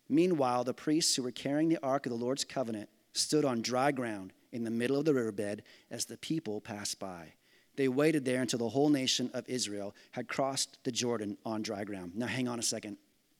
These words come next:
We're gonna keep going and just read eight more verses.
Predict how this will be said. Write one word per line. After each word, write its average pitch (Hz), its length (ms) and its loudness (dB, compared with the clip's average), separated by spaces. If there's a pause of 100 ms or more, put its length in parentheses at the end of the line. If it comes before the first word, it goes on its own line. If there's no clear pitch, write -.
(580)
We're 123 80 0
gonna 131 160 4
keep 139 180 4
going 127 280 6
and 117 60 4
just 127 140 2
read 131 180 0 (540)
eight 151 240 4
more 147 180 6
verses. 127 760 2